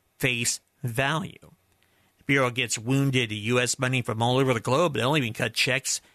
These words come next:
if someone's in another country. So if you have some, you know, mutilated or otherwise messed up paper currency legal tender,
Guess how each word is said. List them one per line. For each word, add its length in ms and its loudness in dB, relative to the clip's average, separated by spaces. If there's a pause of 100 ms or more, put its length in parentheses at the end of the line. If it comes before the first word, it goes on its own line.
(180)
if 120 -6
someone's 420 2
in 100 4
another 300 4
country. 500 0 (300)
So 480 2
if 320 -4
you 300 4
have 420 0
some, 320 2
you 160 2
know, 60 0
mutilated 800 0
or 260 0
otherwise 680 2
messed 540 2
up 240 0 (420)
paper 360 2
currency 840 0 (160)
legal 400 0
tender, 540 0